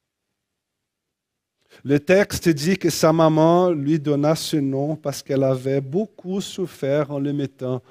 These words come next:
au monde. Jabès signifie tout simplement, c'est lui qui a fait souffrir sa maman. C'est lui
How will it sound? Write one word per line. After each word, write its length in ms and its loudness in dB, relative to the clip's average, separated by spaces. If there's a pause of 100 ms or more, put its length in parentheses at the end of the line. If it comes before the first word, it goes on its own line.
(200)
au 100 -10
monde. 560 -6 (500)
Jabès 1120 -6
signifie 760 -8
tout 240 -14
simplement, 760 -6 (300)
c'est 300 -8
lui 460 -4
qui 140 -14
a 60 -4
fait 260 -4
souffrir 840 -8 (200)
sa 180 -10
maman. 380 -10 (3250)
C'est 300 0
lui 720 2